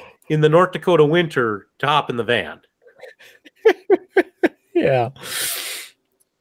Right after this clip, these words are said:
Speaker 1: So
Speaker 2: Because sadly, I, I,
Speaker 1: so
Speaker 2: you know,
Speaker 1: there's
Speaker 2: not, not a laughing matter, but, uh,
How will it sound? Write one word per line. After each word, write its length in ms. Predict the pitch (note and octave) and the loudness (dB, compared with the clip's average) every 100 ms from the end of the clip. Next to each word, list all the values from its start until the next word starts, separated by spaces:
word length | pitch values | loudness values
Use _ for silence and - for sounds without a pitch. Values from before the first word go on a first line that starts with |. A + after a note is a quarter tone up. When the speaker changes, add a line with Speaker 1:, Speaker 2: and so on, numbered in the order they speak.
| _ _ | _ _
Speaker 1:
So 300 | D#3 - F#3+ | -12 0 2
Speaker 2:
Because 220 | F3 E3 C#3 | 4 4 4
sadly, 640 | G3 B3 A3 B2 A2+ A2 | 4 4 4 4 4 4
I, 320 | C3 A#2+ - | 2 2 0
I, 20 | |
Speaker 1:
so 160 | - G3 G3 | -2 0 2
Speaker 2:
you 80 | C3+ | 4
know, 100 | B2 | 2
Speaker 1:
there's 40 | B2 | 2
Speaker 2:
not, 280 | C#3+ D#3 - | 0 0 -2
not 240 | C3 C3 | 0 2
a 80 | A#2 | 4
laughing 640 | G#2+ A#2 C3+ - A2+ G#2 | 4 4 0 0 0 0
matter, 420 | G2+ G2+ G2 G#2 G#2 | 2 2 4 2 2
but, 440 | F2 G#2 F#2 - | 4 4 4 2
uh, 260 | G#2+ G2 | 4 4